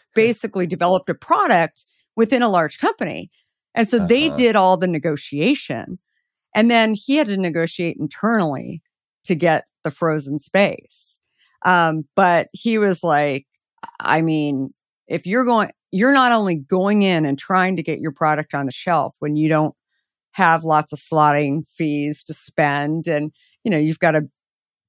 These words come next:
Speaker 2: beg, borrow, and hopefully not steal in order to get it on the shelf, but also, uh, you know, you're, you're doing something that is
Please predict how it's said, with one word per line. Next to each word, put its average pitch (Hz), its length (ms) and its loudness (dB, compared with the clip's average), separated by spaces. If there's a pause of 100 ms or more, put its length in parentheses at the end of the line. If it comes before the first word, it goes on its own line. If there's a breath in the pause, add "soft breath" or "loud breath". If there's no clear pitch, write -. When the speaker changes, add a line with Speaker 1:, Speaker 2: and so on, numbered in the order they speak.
Speaker 2:
beg, 165 300 2
borrow, 160 460 4
and 151 140 0
hopefully 165 360 -2
not 143 240 -2
steal 165 500 -2
in 160 120 -4
order 151 300 -2
to 165 160 -8
get 156 200 0
it 151 80 0
on 147 160 0
the 139 60 -4
shelf, 156 320 0 (500 soft breath)
but 190 260 2 (600)
also, 165 840 2 (260)
uh, 160 400 4 (800)
you 240 180 -4
know, 170 100 2
you're, 185 440 2 (600)
you're 190 220 0
doing 240 320 2
something 160 760 0 (120)
that 160 180 2
is 151 320 0